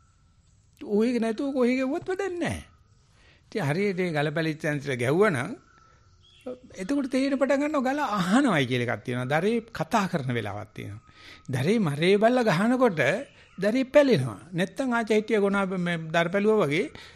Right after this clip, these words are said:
අතෙත් ගන්න දෙයක් නැහැ, පොරවෙත් ගන්න දෙයක් නැහැ, දරවලත් ගන්න දෙයක් නැහැ. නට්ටල විනාසයි. හොඳට බල්ල මරේ බල්ල ගැහුවා නම් කුඤ්ඤ තිබ්බනම්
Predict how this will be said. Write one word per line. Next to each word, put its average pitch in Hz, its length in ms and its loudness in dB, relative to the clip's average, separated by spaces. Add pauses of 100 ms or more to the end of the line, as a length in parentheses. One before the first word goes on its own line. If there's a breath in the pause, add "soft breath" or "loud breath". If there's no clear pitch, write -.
අතෙත් 180 300 -2
ගන්න 170 280 2
දෙයක් 120 220 0
නැහැ, 156 160 -4
පොරවෙත් 180 400 0
ගන්න 160 240 0
දෙයක් 127 200 -4
නැහැ, 165 180 -4
දරවලත් 180 440 2
ගන්න 156 240 0
දෙයක් 117 200 -4
නැහැ. 170 180 -6 (220)
නට්ටල 147 440 -4
විනාසයි. 233 600 0 (600 soft breath)
හොඳට 196 460 0
බල්ල 214 300 2
මරේ 190 300 2
බල්ල 170 240 0
ගැහුවා 165 320 2
නම් 240 160 0
කුඤ්ඤ 202 300 0
තිබ්බනම් 214 580 -2